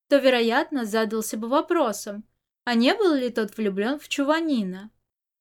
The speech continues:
Как бы там ни было, если учитель решил дать Сюэмену пощёчину, эта перепёлка смиренно подставила бы вторую щёку.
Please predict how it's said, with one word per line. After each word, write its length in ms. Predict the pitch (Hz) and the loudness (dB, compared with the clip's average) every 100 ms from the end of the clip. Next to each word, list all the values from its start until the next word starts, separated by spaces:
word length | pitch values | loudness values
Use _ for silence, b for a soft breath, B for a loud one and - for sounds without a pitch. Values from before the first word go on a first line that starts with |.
| _ _ | _ _
Как 240 | - 311 262 | 2 2 2
бы 80 | |
там 260 | 277 262 240 | 0 0 2
ни 140 | 269 | 0
было, 380 | 370 330 220 214 _ | 0 -2 -2 -8 _
если 340 | 254 302 311 320 | -2 -2 0 -2
учитель 440 | 320 320 247 214 | 0 -2 -4 -4
решил 360 | 208 220 254 202 | -4 -2 -2 -2
дать 220 | 202 220 | -4 -4
Сюэмену 460 | - 240 214 208 202 | -6 -6 -4 -4 -2
пощёчину, 880 | 202 190 214 240 294 - 226 208 - _ _ _ | -4 -4 -2 -4 -4 -6 -8 -10 -16 _ _ _
эта 180 | 294 294 | 0 0
перепёлка 600 | 285 269 - 254 320 - | 2 0 0 0 0 -4
смиренно 500 | 226 220 220 285 359 | -6 -4 0 0 0
подставила 600 | 247 208 - 214 196 196 | -4 -6 -6 -6 -4 -4
бы 120 | 190 | -6
вторую 420 | 196 - 214 220 262 | -10 -8 -6 -4 -4
щёку. 720 | - 302 220 185 - 202 | -4 -2 -2 -4 -8 -10